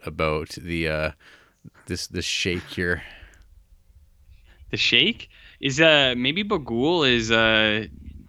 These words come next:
Speaker 2: hitting us because we're covering one of those Warner Brother horrors today instead of the,
Speaker 1: Mm.
Speaker 2: uh, instead of the classic, you know, Blumhouse
Speaker 1: Yeah.
Speaker 2: horrors.
Speaker 1: Classics like Black Christmas remakes.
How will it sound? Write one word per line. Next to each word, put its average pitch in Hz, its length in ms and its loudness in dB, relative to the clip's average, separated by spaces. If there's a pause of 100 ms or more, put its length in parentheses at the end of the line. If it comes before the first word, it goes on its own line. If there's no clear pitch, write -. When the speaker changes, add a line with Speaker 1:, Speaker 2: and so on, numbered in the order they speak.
(120)
Speaker 2:
hitting 139 340 2
us 123 160 2
because 120 320 2
we're 117 100 2
covering 127 420 2
one 120 100 2
of 117 60 0
those 104 200 -2
Warner 104 360 -2
Brother 151 300 2
horrors 175 480 0
today 196 460 2
instead 107 500 2
of 110 220 4
the, 104 200 6
Speaker 1:
Mm. 92 280 4
Speaker 2:
uh, - 20 -10 (1000)
instead 120 300 0
of 110 80 2
the 113 80 -2
classic, 110 840 0 (240)
you 113 120 -4
know, 98 120 -4
Blumhouse 101 720 -4
Speaker 1:
Yeah. 69 120 -4
Speaker 2:
horrors. - 360 -6 (280)
Speaker 1:
Classics - 640 -2
like 73 240 -10
Black 92 340 -2
Christmas - 560 -4
remakes. 76 640 -12